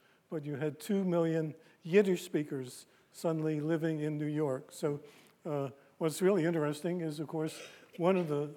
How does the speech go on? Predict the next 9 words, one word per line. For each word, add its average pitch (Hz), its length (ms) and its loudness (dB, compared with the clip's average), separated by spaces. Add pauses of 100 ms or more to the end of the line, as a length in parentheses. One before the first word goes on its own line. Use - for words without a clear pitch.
(360)
the 170 60 -8
best 196 340 4
known 156 180 0
of 143 80 -2
the 131 80 -6
writers 139 540 -4 (420)
is 143 220 -6
mainly 156 400 -2 (300)
Shalom, 160 560 0